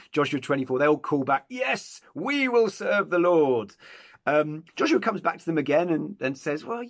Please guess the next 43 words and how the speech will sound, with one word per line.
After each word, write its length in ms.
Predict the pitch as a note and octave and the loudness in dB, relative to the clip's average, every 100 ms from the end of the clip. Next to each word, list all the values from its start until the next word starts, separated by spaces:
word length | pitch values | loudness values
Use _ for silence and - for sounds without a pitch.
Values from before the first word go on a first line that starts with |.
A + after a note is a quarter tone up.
| _ - | _ -14
are 80 | C4+ | -10
you 140 | E4 | -6
sure? 240 | - A3 | -2 0
Look, 260 | G#3 A3 - | 2 0 -4
seriously, 480 | - B3+ A#3 G3 F#3 | -10 -6 -6 -4 -4
I, 140 | - D3 | -4 -8
this 160 | A3+ B3 | -10 -8
is 80 | A3+ | -4
gonna 180 | D4+ | -2
be 120 | C4+ G3+ | -2 -2
difficult." 400 | C4 F#3+ D3+ D#3+ | -2 -2 0 0
And 80 | |
they 80 | F#3+ | 0
come 160 | G#3 G3 | -2 -2
back 160 | G3+ | -4
to 80 | - | -2
him 60 | G3 | -2
again 360 | F#3 F#3 F#3+ | 2 2 2
with 200 | E3+ D3+ - - - - | 0 -2 -6 -20 -18 0
words 340 | D#3+ F#3 D3 C#3 D#3+ - | 2 4 0 -8 -14 -16
<laughs> 280 | - - - | -20 -14 -8
of 140 | E3 | -4
the 80 | E3+ | -2
kind 160 | C4 E3 | 0 0
of 80 | |
nature 400 | E3 E3 - D#3+ | 2 -2 -2 0
of, 120 | D3 - | 0 -2
"Don't 380 | D#4 - - | -2 0 2
worry 300 | C4 C4 A3+ | 2 4 2
about 300 | G#3+ G3 G3 | 0 2 2
us, 220 | F3+ F3 E3 | 0 -2 -2
mate. 300 | F3+ F#3+ F#3 | -2 -2 -4
We've 320 | G#3 G3 C#3+ | -6 -4 -2
got 220 | G3 G3 | -2 0
this 200 | G3 F3 | -2 0
one 220 | F3+ F3+ | -2 -2
sorted." 600 | D#3 F#3 G#3 - B2 A2+ - - - | 0 0 2 0 -4 -6 -12 -14 0
Joshua 340 | A#3+ A#3+ B3+ | 0 4 2
comes 220 | - A3+ | 2 -2
back 140 | G3+ G3 | -2 -2
yet 260 | G3 C#4 C#4+ | 0 -2 -2
again 460 | F3 A3+ A3+ G#3 | 0 2 2 0
saying, 380 | - E3 E3 | 0 -2 -2